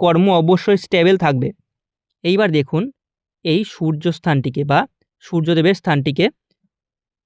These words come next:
এই সূর্যস্থানে একাধিক রেখা, দেখুন একাধিক রেখা এইভাবে দেখা যাচ্ছে,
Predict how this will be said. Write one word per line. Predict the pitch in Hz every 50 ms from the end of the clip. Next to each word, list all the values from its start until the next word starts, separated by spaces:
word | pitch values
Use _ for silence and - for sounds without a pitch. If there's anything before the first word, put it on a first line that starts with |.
| _ _ _ _ _ _ _ _ _ _ _ _ _ _ _ _ _ _ _ _ _ _ _ -
এই | 185 226 247
সূর্যস্থানে | - - 190 185 180 170 214 226 220 - - 208 165 160 165 - - _ - 160 160 165 156
একাধিক | 151 - - 190 202 196 233 226 190 180
রেখা, | 151 143 135 - 147 131
দেখুন | 135 139 135 - 202 196 - _ - 156 147
একাধিক | 143 139 - 185 190 190 214 226 208 185
রেখা | 165 165 160 - 160 165
এইভাবে | 175 165 160 151 180 170
দেখা | 147 135 151 147
যাচ্ছে, | 151 143 135 - -